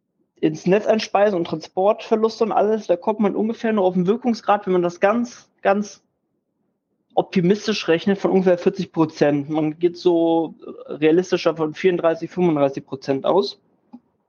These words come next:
Man kann jedoch den Wasserstoff auch, äh, speichern im, im ganz normalen Gasnetz, da aber nur einen gewissen Teil, nur fünfzig Prozent.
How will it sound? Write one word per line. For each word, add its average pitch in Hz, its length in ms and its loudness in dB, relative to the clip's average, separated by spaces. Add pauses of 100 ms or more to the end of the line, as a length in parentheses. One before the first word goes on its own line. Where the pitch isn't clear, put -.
(960)
Man 160 160 -2
kann 202 240 2
jedoch 233 320 2
den 185 240 2
Wasserstoff 226 960 0
auch, 190 580 2
äh, 156 320 2
speichern 254 640 -2 (880)
im, 151 480 0
im 139 320 0
ganz 151 220 0
normalen 143 420 4
Gasnetz, 247 720 0
da 151 180 4
aber 156 520 2 (120)
nur 156 380 2
einen 151 100 -2
gewissen 151 340 -2
Teil, 185 300 2
nur 165 240 0
fünfzig 170 380 -10
Prozent. 190 580 -4